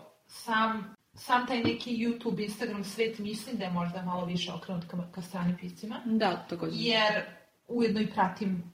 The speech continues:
Speaker 1: puno book youtubera, e, bookstagramera, kako već ih
Speaker 2: Dobro je, dobro je.
Speaker 1: zovemo, da, <laughs> a, koji su stranci i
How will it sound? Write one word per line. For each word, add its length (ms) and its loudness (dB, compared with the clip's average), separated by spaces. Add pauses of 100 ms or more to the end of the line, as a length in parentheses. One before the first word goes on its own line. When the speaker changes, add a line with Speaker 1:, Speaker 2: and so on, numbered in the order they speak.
(100)
Speaker 1:
puno 540 0
book 260 0
youtubera, 680 4 (920)
e, 80 -12 (800)
bookstagramera, 1040 -4
kako 260 -8
već 240 -4
ih 60 -4
Speaker 2:
Dobro 240 4
je, 60 2
dobro 180 0
je. 60 -2
Speaker 1:
zovemo, 260 0
da, 260 8 (220)
<laughs> 200 -10
a, 300 10 (260)
koji 360 2
su 640 -4
stranci 500 0 (560)
i 140 -2